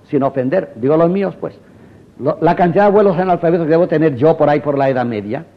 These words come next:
que a lo mejor eran,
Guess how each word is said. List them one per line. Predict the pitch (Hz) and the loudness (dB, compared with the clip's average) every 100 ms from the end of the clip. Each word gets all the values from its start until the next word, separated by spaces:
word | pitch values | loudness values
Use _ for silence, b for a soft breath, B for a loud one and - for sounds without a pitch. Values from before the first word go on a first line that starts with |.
| _ _ - - - _ _ _ _ _ _ _ _ _ _ _ _ _ _ - | _ _ -20 -20 -20 _ _ _ _ _ _ _ _ _ _ _ _ _ _ -6
que | 131 | -4
a | |
lo | 123 | -2
mejor | 113 110 151 | -4 -4 0
eran, | 151 147 139 | 2 0 0